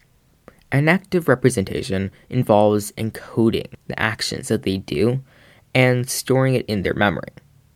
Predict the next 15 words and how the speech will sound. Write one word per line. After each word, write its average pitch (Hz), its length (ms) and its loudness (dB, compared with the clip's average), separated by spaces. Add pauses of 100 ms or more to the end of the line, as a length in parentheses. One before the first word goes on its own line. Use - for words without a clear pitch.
(120)
For - 200 0
example, 127 640 0 (220)
colloquially 156 880 0
known 110 400 0
as - 440 -8
muscle 110 400 0
memory, 139 520 2 (720)
it - 140 4
is 170 120 0
actually - 540 -4
a - 60 -2
form - 340 -8
of - 260 -8 (180)
enactive - 680 -2
memory, 80 480 -8